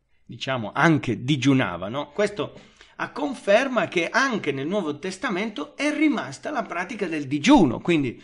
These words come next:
i fratelli che pregano anche durante il culto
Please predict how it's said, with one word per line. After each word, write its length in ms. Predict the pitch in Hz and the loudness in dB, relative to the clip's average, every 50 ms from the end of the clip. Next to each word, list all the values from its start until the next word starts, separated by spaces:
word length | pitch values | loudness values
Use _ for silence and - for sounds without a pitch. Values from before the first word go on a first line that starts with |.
| - - - - - - | -20 -20 -20 -20 -10 -4
i 120 | 156 156 | -2 -2
fratelli 680 | 143 - 151 151 147 196 202 208 202 185 156 139 135 123 | -2 -2 -4 -4 2 6 6 8 8 8 6 4 0 0
che 120 | 123 131 123 | -2 -6 -8
pregano 540 | - - 135 139 170 185 160 147 131 135 156 | -6 -2 0 2 4 4 4 2 0 0 0
anche 360 | - 311 339 - - 220 185 | -2 -2 -4 -4 -4 -4 -2
durante 340 | 170 185 185 175 175 - 180 | 0 0 0 0 -2 -2 -4
il 120 | 170 160 | -4 -6
culto 680 | - 254 254 226 165 127 104 - 139 151 170 170 - | -6 -6 -4 -2 -2 -2 -2 -4 -6 -6 -6 -6 -12